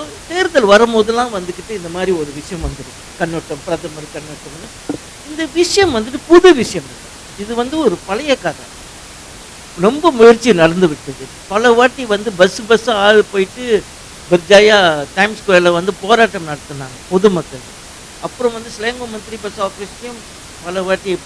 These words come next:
போராட்டம் நடத்திருக்காங்க. எத்தனையோ நூறுக்கணக்கான மேல போலீஸ் ரிப்போர்ட் மக்கள் செஞ்சிருக்காங்க. இது வந்து புது விஷயமே இல்லை. ஆனா தேர்தல் வர்றதுனால இப்ப திடீர்னு வந்துக்கிட்டு எல்லா அரசியல்வாதியும் ரொம்ப விபரமா இந்த பிரச்சனையை பாக்குறாங்க.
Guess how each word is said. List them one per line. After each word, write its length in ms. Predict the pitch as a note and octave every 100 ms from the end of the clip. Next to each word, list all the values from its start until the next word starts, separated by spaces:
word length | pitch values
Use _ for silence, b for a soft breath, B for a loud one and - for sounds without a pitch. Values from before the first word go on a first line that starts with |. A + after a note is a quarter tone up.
| - -
போராட்டம் 420 | E3+ F3 D3+ D3 C3
நடத்திருக்காங்க. 480 | - - - - - - - - - - F#3
எத்தனையோ 420 | - C4 C#4 C#4+ D4 C#4+ B3 F#3 F3
நூறுக்கணக்கான 760 | G3+ B3 B3 A#3 A#3 A#3 B3 A#3+ A3
மேல 160 | A#3 -
போலீஸ் 300 | B3 C#4 A3+ G3
ரிப்போர்ட் 280 | D#3+ C#3
மக்கள் 280 | D3 - D3+
செஞ்சிருக்காங்க. 480 | C3 B2+ A#2+ B2 B2 - - - - - - - - - A#3
இது 80 | B3 B3+
வந்து 140 | C#4+ - -
புது 220 | C#4 D#4+ C4
விஷயமே 380 | - A3+ A3 G3 E3
இல்லை. 200 | D3 - - - - -
ஆனா 120 | B3 C#4 A#3+
தேர்தல் 400 | C4 D4+ C#4+ A3+
வர்றதுனால 500 | F#3+ G3+ G3 G#3 A#3+ B3
இப்ப 160 | F3+ F#3
திடீர்னு 380 | G3+ F#3 B3 A#3 F#3
வந்துக்கிட்டு 420 | F3 E3+ F3 G#3+ G3+ E3
எல்லா 200 | F3 G3+ G3 F#3 F3+
அரசியல்வாதியும் 600 | F3 G3+ F3+ E3+ F#3+ E3
ரொம்ப 220 | E3 E3+ D3 E3+
விபரமா 380 | F3 G#3+ F#3+ F3
இந்த 120 | D3 -
பிரச்சனையை 360 | D3+ F3 D#3 C3
பாக்குறாங்க. 420 | E3 E3+ C3+ A2